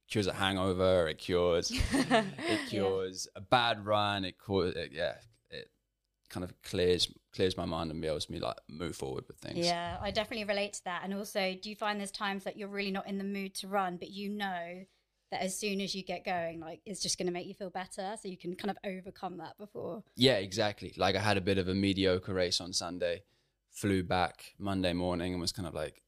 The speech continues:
Speaker 1: sitting around oohing and ahhing, like, "I know I need to go and run my fifty minutes this evening," and, like, was almost dreading it. Five minutes into the run, I was like, "Oh, this is great."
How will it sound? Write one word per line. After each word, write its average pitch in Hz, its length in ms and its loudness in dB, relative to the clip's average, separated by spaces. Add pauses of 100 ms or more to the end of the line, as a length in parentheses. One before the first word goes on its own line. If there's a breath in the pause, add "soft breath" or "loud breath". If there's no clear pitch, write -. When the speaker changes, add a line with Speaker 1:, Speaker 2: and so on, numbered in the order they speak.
Speaker 1:
sitting 90 360 2
around 87 340 0
oohing 90 260 0
and 87 100 -2
ahhing, 87 320 0
like, 78 260 -10
"I 90 120 -6
know 76 300 -6
I 76 80 -6
need - 140 -10
to - 80 -10
go 78 120 -2
and 80 140 -6
run 76 320 -12 (100)
my 87 120 -10
fifty - 300 -12
minutes 78 300 -6
this - 160 -4
evening," 78 440 -12
and, 76 120 -14
like, 80 260 -10
was 95 180 -8
almost 101 300 0
dreading 95 280 4
it. 107 160 0 (420 soft breath)
Five 101 300 4
minutes 92 200 -4
into 92 140 -6
the 90 80 2
run, 85 160 0
I 78 40 2
was 78 100 -2
like, 65 120 -4
"Oh, 58 120 -4
this 57 100 -6
is - 80 -6
great." - 240 -8